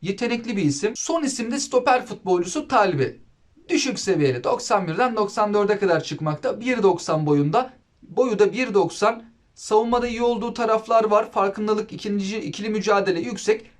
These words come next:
Katılım ile agresifliği düşük. Hızlı da değil kendisi. Çok ağır da değil. Yetmişin birazcık üzerinde. Düşük seviyeli bir stoper. Pazartesi günü gelecek epik paket de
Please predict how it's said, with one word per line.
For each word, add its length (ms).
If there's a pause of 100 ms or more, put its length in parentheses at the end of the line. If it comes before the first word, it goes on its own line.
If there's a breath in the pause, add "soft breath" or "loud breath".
(140)
Katılım 360
ile 140
agresifliği 640
düşük. 280 (220 loud breath)
Hızlı 400
da 120
değil 240
kendisi. 680 (360)
Çok 260
ağır 360
da 140
değil. 360 (220)
Yetmişin 540
birazcık 400
üzerinde. 580 (480 soft breath)
Düşük 280
seviyeli 360
bir 60
stoper. 420
Pazartesi 540
günü 140
gelecek 460
epik 240
paket 360
de 200